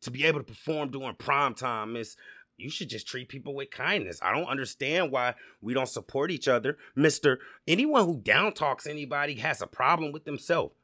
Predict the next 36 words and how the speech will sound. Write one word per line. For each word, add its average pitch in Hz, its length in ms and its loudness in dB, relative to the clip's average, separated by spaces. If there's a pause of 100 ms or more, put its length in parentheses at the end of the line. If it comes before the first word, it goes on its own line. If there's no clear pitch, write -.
(120)
Do 269 140 2
these 247 220 0
three 190 240 -6
things 165 400 -4
and 131 100 -10
quit 156 180 -8
worrying 135 240 0
about 110 240 -4
everybody. 98 500 -6 (260)
Reflect 226 420 2
on 214 120 -4
the 208 60 4
words 165 320 -2
of 127 60 -16
the 139 60 -10
person 135 400 -8
you're 139 80 -10
speaking 90 480 -14
with. 85 220 -12 (680)
Remember 165 420 4
a 214 40 -2
time 190 340 0
that 143 160 0
you 185 80 -2
yourself 196 500 2
lashed 156 340 -4
out 170 220 -4
with 170 100 -6
some, 156 220 -6
at 147 160 -6
somebody 160 420 -2
and 110 100 -2
they 117 100 0
didn't 156 260 -6
deserve 123 400 -2
it. 147 160 -8